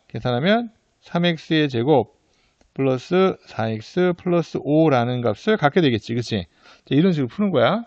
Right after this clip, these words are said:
자, 그 다음에 이 번 볼까? A 마이너스 B래. 그럼 얘는 어떻게 돼? 이거 빼기 이거지. 그치? 그럼 얘는 어떻게 돼? 봐봐. 이 엑스의 제곱 플러스 삼 엑스 플러스 사에다가 마이너스 가로에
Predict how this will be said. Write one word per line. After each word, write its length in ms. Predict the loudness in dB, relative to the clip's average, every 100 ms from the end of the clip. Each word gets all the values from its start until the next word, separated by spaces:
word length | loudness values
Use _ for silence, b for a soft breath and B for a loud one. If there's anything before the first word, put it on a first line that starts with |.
| b b b _
자, 220 | -6 -4
그 100 | 0
다음에 420 | 2 4 4 0 -2
이 120 | -2
번 160 | -2 -2
볼까? 300 | -2 0 2
A 160 | 4
마이너스 380 | 4 4 2 0
B래. 220 | -4 -4 -2
그럼 120 | 2
얘는 160 | 2
어떻게 260 | 2 -2 -6
돼? 200 | -6 -8 _ b b b b b b -6
이거 300 | 0 6 6
빼기 280 | 8 4 6
이거지. 400 | 4 4 2 0
그치? 380 | 0 0 -2 -2
그럼 140 | 0
얘는 120 | 2
어떻게 260 | 2 2 0
돼? 280 | 2 0 -2 _ _ -4
봐봐. 420 | 2 4 2 0 _ _ _ -14
이 300 | -4 4 6
엑스의 460 | 6 4 4 6 6
제곱 600 | 2 4 4 4 _ -2
플러스 720 | 2 2 0 0 2 4 2
삼 220 | -2 -2
엑스 280 | -2 -2 -6
플러스 500 | -2 0 0 0 -4
사에다가 840 | 0 0 2 0 2 4 4 0 -6 b b b b -4
마이너스 460 | 0 2 2 0 -4
가로에 600 | -2 0 4 4 2